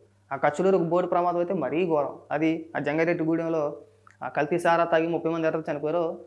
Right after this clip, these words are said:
అదైతే మరీ అత్యంత దారుణం. ఆ యాభై ఐదు మందిని వెలికి తీసే ప్రయత్నం కూడా చేయాల. వాళ్ళ మృతదేహాల్ని బోటు ప్రమాదం జరిగితే వెలికి తీసే ప్రయత్నాలు కూడా చేయలే. ఏదో తూతు మంత్రంగా జరిపించారు, మా వల్ల కాదని చెప్పేసి వదిలేశారు. వాళ్ళ శవాలు కూడా వాళ్ళ కుటుంబ సభ్యులకి అప్పచెప్పలే.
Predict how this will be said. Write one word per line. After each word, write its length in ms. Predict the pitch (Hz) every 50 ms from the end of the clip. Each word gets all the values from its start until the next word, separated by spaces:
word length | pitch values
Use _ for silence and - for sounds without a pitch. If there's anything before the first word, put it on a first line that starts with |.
| - - -
అదైతే 240 | 143 139 147 151 180
మరీ 180 | 156 151 165
అత్యంత 400 | 165 147 - - 170 170 170 170
దారుణం. 680 | 180 160 143 135 131 156 170 175 151 131 - - 151 - - _ _ _ _ _ _ _ _ _ _ -
ఆ 60 | 135 147
యాభై 340 | 156 139 143 156 170 180
ఐదు 220 | 185 180 180 175 180
మందిని 360 | 180 170 170 170 170 180 185
వెలికి 280 | 165 160 170 170 - 185
తీసే 280 | 185 180 170 170 175
ప్రయత్నం 360 | 170 165 165 165 165 - 160
కూడా 160 | 151 165 175 170
చేయాల. 280 | - 139 131 - - - - - _ _ -
వాళ్ళ 160 | 135 139 156
మృతదేహాల్ని 800 | 156 151 147 147 156 175 185 180 175 170 160 139 147 175 - 349 339 - - _ _ _ _ _ _ _ _ _ _ _ -
బోటు 200 | 127 139 170 175
ప్రమాదం 420 | 175 185 175 175 175 170 175 170 156
జరిగితే 600 | 143 135 127 120 - 156 180 - 339 330 - - - - _ -
వెలికి 320 | 147 165 185 196 196 202
తీసే 260 | 196 190 185 180 185
ప్రయత్నాలు 480 | 170 175 170 165 160 160 160 156 147 143
కూడా 200 | 147 151 160 160 - 147
చేయలే. 200 | 143 156 - - - - - - _ _ _ _ _ _ _ _ _ _ _ _ _ _ _ _ _ -
ఏదో 120 | 147 156 175
తూతు 240 | 170 165 151 165
మంత్రంగా 340 | 180 185 180 175 185 185 190
జరిపించారు, 520 | 180 170 175 170 175 185 170 185 175 156 156
మా 140 | 147 147
వల్ల 180 | 147 139 143 160
కాదని 260 | 165 175 175 175 175
చెప్పేసి 220 | 170 175 175 170 175
వదిలేశారు. 540 | 160 151 156 160 160 156 151 143 135 127 127
వాళ్ళ 160 | 151 151 160
శవాలు 360 | 165 - 135 139 160 175 180 180
కూడా 160 | 180 185 208
వాళ్ళ 160 | 208 196 190
కుటుంబ 260 | 196 - 165 180 185
సభ్యులకి 340 | 180 180 165 165 170 - -
అప్పచెప్పలే. 460 | 208 165 - 175 196 196 196 156 -